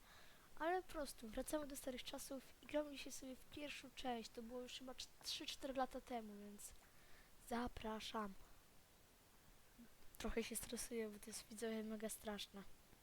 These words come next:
Niektóre elementy, ja się czasami boję mega. Dobra, więc sobie to pominiemy wszystko. Y, no, p-, mam stresa lekkiego. Dobra, jest, gramy. Pewnie nie ma lagów. O, jestem w szoku.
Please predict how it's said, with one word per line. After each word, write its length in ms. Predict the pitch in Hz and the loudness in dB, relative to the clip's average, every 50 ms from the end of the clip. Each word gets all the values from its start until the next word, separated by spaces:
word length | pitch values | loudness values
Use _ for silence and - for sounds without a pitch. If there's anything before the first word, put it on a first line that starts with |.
| - - - - - - - - - - | -20 -20 -20 -20 -20 -20 -20 -20 -12 -8
Niektóre 380 | 226 214 - - - 214 220 - | -6 -6 -4 -4 0 2 2 2
elementy, 600 | 226 214 214 208 214 208 208 202 196 - - 208 | 4 4 2 2 0 0 -2 -4 -4 -4 -2 0
ja 260 | 208 208 208 208 196 | 0 2 2 0 0
się 140 | - - - | -2 -4 -4
czasami 400 | - 214 202 - 226 226 226 220 | -4 -2 -2 0 0 0 0 2
boję 320 | 208 220 220 214 214 208 202 | 2 2 2 4 4 2 0
mega. 380 | 202 202 196 196 196 196 185 - - - - - - - - - - - - - - - - - - - - - - - - - - - - - - - | 0 -2 -4 -4 -4 -4 -4 -4 -4 -6 -6 -8 -12 -14 -18 -18 -18 -18 -18 -18 -18 -20 -20 -20 -20 -20 -20 -20 -20 -18 -18 -18 -18 -18 -20 -18 -16 -12
Dobra, 240 | 240 226 220 247 269 | -10 -6 -4 -4 -4
więc 200 | 269 247 233 220 - | -4 -6 -8 -10 -12
sobie 280 | - - - 240 226 214 | -12 -10 -8 -6 -6 -6
to 140 | - 233 214 | -6 -8 -8
pominiemy 600 | - 226 220 220 214 214 220 220 233 240 247 247 | -6 -6 -6 -4 -4 -4 -4 -6 -6 -6 -8 -8
wszystko. 720 | - - - 262 254 - - - - - 285 285 294 294 - - - - - - - - - - - - - - - - - - - - 240 | -8 -6 -4 -4 -4 -4 -6 -6 -4 -2 -2 -2 -4 -6 -10 -14 -16 -16 -18 -18 -18 -16 -16 -14 8 10 12 12 12 10 4 2 2 0 0
Y, 180 | 233 226 226 220 | 2 2 0 0
no, 200 | 226 233 233 226 | 0 -2 -2 -2
p-, 120 | - - - - 240 | -2 -2 -2 -2 0
mam 180 | 240 240 233 | 2 4 4
stresa 440 | - - - - 233 214 - - 214 | 10 12 12 12 12 10 6 6 6
lekkiego. 500 | 208 214 196 - - - 220 - - 220 | 2 0 -2 -4 -4 -4 -2 -2 -2 -2
Dobra, 380 | 208 - 220 214 202 202 202 202 | 0 2 0 0 0 0 -2 -2
jest, 260 | 202 202 196 - - | -2 -4 -4 -6 -6
gramy. 340 | - 208 208 202 202 202 196 - - | -4 -2 -2 -2 -2 -4 -6 -8 -6
Pewnie 240 | - 220 220 220 220 | -6 -4 -4 -2 -2
nie 160 | 240 254 269 | 0 0 2
ma 120 | 311 370 | 4 6
lagów. 500 | 392 339 247 214 202 202 196 - - - | 8 8 8 8 6 0 -8 -6 -4 0
O, 100 | 254 220 | 0 0
jestem 280 | 202 - - - 247 247 | 0 -2 -4 -8 -6 -6
w 80 | - | -4
szoku. 360 | - - 214 202 - - 208 | -4 -4 -4 -6 -8 -8 -10